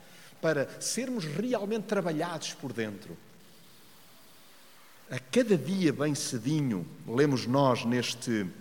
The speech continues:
capítulo oito, agora no verso primeiro, lá está ele pronto para nos amar, corrigir e encorajar. E lá vemos que Jesus se sentava e investia tempo para ensinar, para ministrar, e isso ele quer fazer todos os dias,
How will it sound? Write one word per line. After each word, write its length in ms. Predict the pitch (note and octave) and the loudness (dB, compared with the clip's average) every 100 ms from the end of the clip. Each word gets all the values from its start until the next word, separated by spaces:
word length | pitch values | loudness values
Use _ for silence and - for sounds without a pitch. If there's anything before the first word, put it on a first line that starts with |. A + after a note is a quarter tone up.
| - - - - - - - - - - | -18 -20 -20 -20 -20 -20 -20 -20 -20 -4
capítulo 500 | - - C#3+ B2 A2+ C3+ | -2 -2 -2 -2 2 6
oito, 440 | D3+ C3+ - F#2+ - - - | 6 4 -2 -8 -8 -16 -16
agora 380 | - G#2 C#3 C3 | -8 2 4 6
no 100 | B2+ | 4
verso 720 | A2+ C3+ C3 - - B2+ G#2+ - - - - - - | 2 2 2 -2 -4 -4 -4 -6 -18 -20 -20 -20 -4
primeiro, 720 | D3 B2+ B2 D#3 D3 A2+ F#2+ - D#2+ | 2 4 6 6 6 4 0 -6 -4
lá 220 | C3+ F#3+ | -2 0
está 280 | - F#3 E3+ | 0 0 2
ele 240 | F3 F#3+ | 2 2
pronto 520 | E3+ F#3 G#3+ A3 - | 2 4 4 4 -2
para 180 | - E3+ | 0 0
nos 260 | E3 D3+ D3+ | 2 2 2
amar, 520 | C3+ D#3+ F3+ F#3 E3+ | 2 0 0 0 -2
corrigir 840 | - D3 C#3+ A#2+ C3 F3+ G3 F#3+ - - - | -2 0 0 0 0 0 0 -2 -6 -16 -10
e 240 | B2 B2+ G#3 | -6 2 4
encorajar. 800 | G#3+ - E3 D3+ G#2+ G#2+ G2 F#2 - - - - - - - - | 4 0 0 0 0 -2 -2 -4 -10 -14 -20 -20 -20 -20 -14 -2
E 140 | D#3+ | 0
lá 400 | D#3+ F#3+ A3+ A3+ | 0 0 -2 -4
vemos 640 | D3 B2+ F#3+ G3 D3+ A#2+ | -4 2 4 4 2 -2
que 160 | - D#3 | -2 -2
Jesus 480 | C3 C#3 D3+ G3+ - | 0 0 0 -2 -2
se 100 | D3 | -2
sentava 720 | - D3 C3+ D3 D#3+ C#3+ B2+ | -2 -2 -4 -2 -2 0 -2
e 80 | D3 | -4
investia 480 | C3 - - E3+ | -4 -8 -4 -2
tempo 400 | - - F3+ D#3 | -2 0 -2 -2
para 200 | C3+ C#3 | -6 -6
ensinar, 640 | D3+ F#3+ - - C#3+ D#3 D#3 | -4 -2 -4 -4 -4 -4 -6
para 180 | - B2 | -4 -2
ministrar, 720 | D3+ F#3+ D3+ - - D3+ D#3 | 0 -2 -2 -6 -8 -8 -6
e 160 | F3+ G3 | -6 -4
isso 200 | B3 A#3 | -2 -2
ele 80 | G3 | -4
quer 180 | G#3+ G#3 | -4 -6
fazer 320 | F3 E3 G3 | -6 -4 -6
todos 320 | - B3+ F#3+ | -6 -10 -8
os 160 | F3+ C#3+ | -8 -8
dias, 400 | E3+ A#2+ - | -10 -10 -12